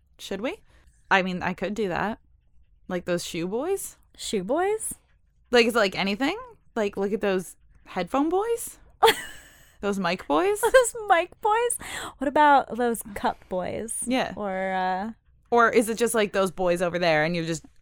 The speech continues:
Speaker 1: like, gesturing to something in the corner? No? I don't know.
Speaker 2: Yeah, I don't know either. Um. Anyway, those, uh,
Speaker 1: Uh,
Speaker 2: all right, pillow
Speaker 1: whatever you
Speaker 2: boy.
Speaker 1: want, really. Okay.
Speaker 2: Hmm.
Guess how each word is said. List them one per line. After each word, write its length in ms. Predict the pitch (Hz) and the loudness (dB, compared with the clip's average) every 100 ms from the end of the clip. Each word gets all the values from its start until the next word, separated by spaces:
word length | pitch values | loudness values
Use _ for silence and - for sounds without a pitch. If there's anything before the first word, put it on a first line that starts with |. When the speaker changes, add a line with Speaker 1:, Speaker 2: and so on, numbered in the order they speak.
| - | 0
Speaker 1:
like, 240 | 185 175 | 0 0
gesturing 680 | - 165 - - 151 143 170 | 2 2 2 -6 -6 -6 -6
to 160 | - | -8
something 460 | 175 196 202 208 214 | -6 -6 -6 -6 -6
in 80 | 220 | -6
the 80 | 226 | -4
corner? 400 | 240 240 233 - - _ _ _ _ | -4 -4 -6 -10 -20 _ _ _ _
No? 200 | 190 214 - _ _ _ _ _ | -10 -10 -14 _ _ _ _ _
I 140 | 185 185 | -6 -4
don't 100 | 196 | -4
know. 140 | 170 - _ _ - - - _ _ _ _ _ _ _ _ - _ | -8 -12 _ _ -20 -20 -20 _ _ _ _ _ _ _ _ -20 _
Speaker 2:
Yeah, 260 | 226 220 202 202 214 | -8 -8 -10 -10 -10
I 40 | |
don't 140 | 220 208 | -8 -8
know 140 | 208 208 | -8 -10
either. 360 | 208 208 208 208 | -8 -8 -8 -8
Um. 520 | 240 240 233 226 233 240 _ _ _ _ _ _ - - _ _ _ _ - | -8 -6 -4 -6 -8 -12 _ _ _ _ _ _ -20 -20 _ _ _ _ -12
Anyway, 580 | 262 202 175 160 165 190 190 _ | -10 -8 -8 -8 -10 -12 -16 _
those, 220 | - 185 - 190 | -10 -10 -8 -6
uh, 40 | |
Speaker 1:
Uh, 400 | 190 180 180 185 - _ _ _ 233 | -4 -4 -6 -8 -12 _ _ _ -10
Speaker 2:
all 60 | |
right, 160 | 214 - | -10 -4
pillow 140 | 240 | -2
Speaker 1:
whatever 220 | 262 302 | 0 0
you 100 | 302 | 0
Speaker 2:
boy. 60 | 311 | 2
Speaker 1:
want, 240 | 320 214 | 2 0
really. 380 | 180 170 196 226 - | -2 -6 -6 -4 -2
Okay. 280 | 466 466 523 - _ _ _ 220 | 0 -2 -6 -10 _ _ _ -12
Speaker 2:
Hmm. 300 | 202 190 | -10 -10